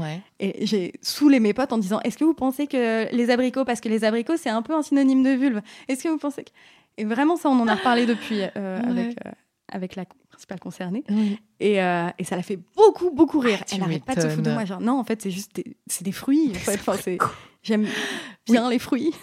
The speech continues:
Speaker 1: Tout, tout ce qui arrivait, quoi, tu le décortiquais et t'essayais de
Speaker 2: Tout, mais
Speaker 1: comprendre
Speaker 2: tout.
Speaker 1: si, euh,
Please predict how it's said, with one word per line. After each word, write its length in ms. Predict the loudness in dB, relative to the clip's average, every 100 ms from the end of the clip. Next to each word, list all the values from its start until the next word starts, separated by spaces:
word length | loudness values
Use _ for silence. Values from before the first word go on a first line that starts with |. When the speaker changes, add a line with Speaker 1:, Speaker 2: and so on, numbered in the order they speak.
| 4 4 -2
Speaker 1:
Tout, 100 | -4 -4
tout 440 | -4 -2 0 -2
ce 80 | -2
qui 140 | 0
arrivait, 400 | 0 0 0 -2
quoi, 200 | -2 -4
tu 140 | -4 -6
le 60 |
décortiquais 600 | -4 -4 -6 -8 -8 -4
et 40 | -2
t'essayais 260 | -2 -2
de 60 | 0
Speaker 2:
Tout, 120 | 2
mais 60 | 2
Speaker 1:
comprendre 320 | 4 2 4
Speaker 2:
tout. 240 | 4 8 8
Speaker 1:
si, 40 |
euh, 200 | 6 -2